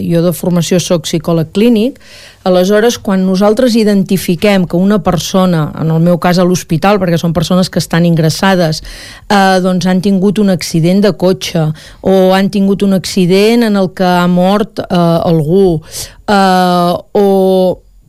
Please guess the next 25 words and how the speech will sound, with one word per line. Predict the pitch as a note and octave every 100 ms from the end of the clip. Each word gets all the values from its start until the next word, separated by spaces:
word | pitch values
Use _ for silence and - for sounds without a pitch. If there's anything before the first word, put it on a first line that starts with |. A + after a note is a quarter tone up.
| F#3+
bé, | G3+ G3 D#4+
s'ha | - G#3+
donat | G#3 G#3+ G#3+ A#3 - -
una | G#3 G#3
agressió | F3 E3 C#3+ F3 F#3 E3 - F3
o |
s'ha | D#3+ F#3+
donat | F#3 F#3+ G3+ A3 - - - -
qualsevol | G3+ F#3 - F#3 A#3+ F#3
fet, | - F#3 D#3+ - - - -
eh, | F3 F3
traumàtic, | F3 F#3 G3+ A3 A3 C4 - -
una | B3 A#3+
de | A3+
les | G3+
primeres | - F#3+ F#3+ F3+ -
coses | F3 D#3+ D#3
que | -
es | -
fa | - A3+
és | A#3 -
proposar-li | A3+ G#3 G3 G3 F#3+ A#3+ F#3+ E3+ E3
a | E3
la | D#3
persona, | E3 D#3 - A3+ G#3 B3